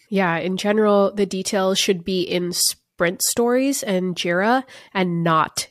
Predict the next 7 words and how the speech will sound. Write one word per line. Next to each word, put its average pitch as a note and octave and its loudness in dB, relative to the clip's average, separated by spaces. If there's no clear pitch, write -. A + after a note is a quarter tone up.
in F#3 -2
your F3 0
product E3+ -2
roadmap. F#3+ -2
Alignment. F#3+ 0
Oh, C4+ -4
alignment. F3+ -2